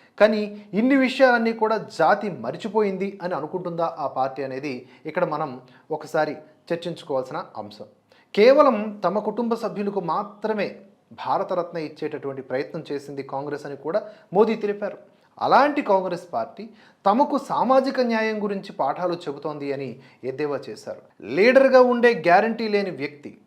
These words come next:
మోదీ గురించి ప్రశ్నిస్తున్నారు అని చెప్పేసి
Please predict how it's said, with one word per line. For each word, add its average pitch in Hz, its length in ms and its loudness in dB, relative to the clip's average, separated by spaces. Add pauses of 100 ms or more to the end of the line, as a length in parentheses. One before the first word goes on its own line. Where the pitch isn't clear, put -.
(440)
మోదీ 226 460 4
గురించి 208 680 -4 (140)
ప్రశ్నిస్తున్నారు 180 640 -2
అని 156 100 -2
చెప్పేసి 131 580 -10